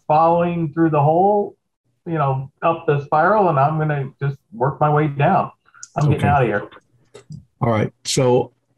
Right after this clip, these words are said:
Speaker 2: I'll have you do a dex roll in a second. We'll see if you trip and fall or you scrape yourself up,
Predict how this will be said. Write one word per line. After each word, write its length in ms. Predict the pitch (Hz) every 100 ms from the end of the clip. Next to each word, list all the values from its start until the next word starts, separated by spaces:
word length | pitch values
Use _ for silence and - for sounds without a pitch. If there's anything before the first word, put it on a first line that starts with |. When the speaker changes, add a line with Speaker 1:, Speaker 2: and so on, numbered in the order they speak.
| _ _
Speaker 2:
I'll 180 | 139 143
have 300 | 139 175 143
you 180 | 156 147
do 240 | 127 143
a 100 | -
dex 440 | 101 131 120 - 107
roll 280 | 104 110
in 80 | 104
a 40 | 104
second. 460 | - 110 - 113 110
We'll 160 | 104
see 220 | 98 104
if 260 | 101 - - _ _ _ _ _
you 100 | 113
trip 260 | - 123 101
and 120 | 92
fall 440 | 139 131 117 113 107
or 40 |
you 160 | 90 92
scrape 380 | - 120 107 -
yourself 340 | 98 117 110
up, 220 | 113 107